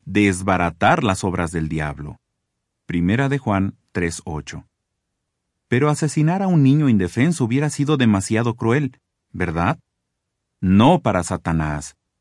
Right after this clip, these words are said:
pues él no tiene sentimientos, por eso intentó acabar con Jesús durante su niñez. El rey Herodes se enojó mucho cuando los astrólogos le preguntaron por el rey de los judíos, así que decidió matar a Jesús.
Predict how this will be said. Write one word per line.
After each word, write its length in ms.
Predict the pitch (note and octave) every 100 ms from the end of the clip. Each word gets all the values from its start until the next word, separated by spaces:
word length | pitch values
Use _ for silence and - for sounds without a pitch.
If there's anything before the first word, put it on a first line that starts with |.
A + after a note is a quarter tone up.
| _
pues 200 | - B2
él 120 | E3+ F3
no 100 | E3+
tiene 300 | E3 F3+ E3+
sentimientos, 960 | D3+ D3 C3+ C3 C3 C#3+ B2 D#2+ - _ _ _ -
por 240 | E2+ E2+
eso 240 | A#2 D#3+ A#2+
intentó 400 | F#2 F#2+ F#2 B2+
acabar 420 | B2 B2+ B2 C#3
con 180 | C3 B2
Jesús 400 | A2+ G2+ C3 C#3
durante 400 | G#2 F2+ F2 F2
su 160 | G2
niñez. 580 | F2+ F2 D#2+ D2+ - - _ _ _ _ -
El 160 | A#2+
rey 260 | C3 G#3 F#3+
Herodes 520 | G#2 F#2+ F2 F#2 - _
se 180 | - G2
enojó 280 | F2 -
mucho 380 | D3 C3 E3 G2
cuando 280 | - F#2 F#2+
los 200 | G2+ G2
astrólogos 600 | A#2+ - D#3 E3 D#3+ E3
le 120 | C#3+
preguntaron 680 | A#2+ A#2+ A2 G#2 C3 D3 C#3+
por 260 | A2+ G#2+
el 180 | G2 F2
rey 340 | - E2 F2 F#2+
de 120 | G#2
los 160 | G2+
judíos, 580 | - G#2+ G#2+ F#3+ A#2 - _ _ _ _
así 260 | C#3 B2 E3+
que 140 | F#3+
decidió 440 | F3 D#3+ B2+ C3+ F3+
matar 300 | A#2 G2+ F2+
a 60 |
Jesús. 520 | E2+ E2 - C2+ -